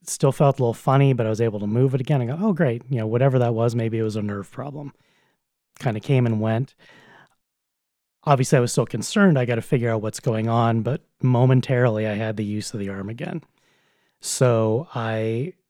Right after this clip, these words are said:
I remember I grabbed my iPad and I walked back to my bedroom, which is a long way away. Uh, part of what I was thinking was that I might be having a stroke. If I'm having a stroke, do I take aspirin or not? I wasn't sure at the time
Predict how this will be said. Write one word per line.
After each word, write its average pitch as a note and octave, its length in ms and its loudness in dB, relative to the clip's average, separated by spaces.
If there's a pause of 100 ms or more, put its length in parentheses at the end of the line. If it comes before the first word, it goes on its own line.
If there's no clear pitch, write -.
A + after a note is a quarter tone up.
I D3 40 -2
remember B2+ 300 2
I A2+ 60 -2
grabbed B2 320 2
my B2 300 2
iPad A#2+ 340 0
and A#2+ 140 -4
I G#2+ 100 -6
walked A2+ 420 -4
back A#2 240 -2
to B2+ 60 -8
my A2+ 140 -4
bedroom, G#2 400 -8
which G#2+ 160 -6
is G#2+ 100 -6
a A2 40 -8
long A2 320 -4
way G#2 140 -6
away. G2 440 -8 (1800)
Uh, C4 140 -14 (320)
part E3+ 260 4
of F3+ 60 4
what D#3 140 4
I C3+ 100 4
was A#2+ 160 -2
thinking C3 420 2
was A#2 200 -2
that B2 240 -2 (280)
I C#3 80 4
might C#3 220 4
be F3+ 80 4
having B2+ 260 2
a A2+ 60 -2
stroke. A#2+ 400 -2
If A#2 80 -2
I'm A2+ 140 -4
having A#2+ 260 -2
a G#2 60 -6
stroke, B2 400 0
do A2+ 120 -6
I A2+ 60 -4
take A#2+ 400 -6
aspirin A#2+ 500 -6
or B2+ 100 -2
not? B2 260 -2
I A2 40 -4
wasn't A2 260 -6
sure A2+ 360 -6
at A#2 140 -8
the - 60 -20
time A2+ 340 -4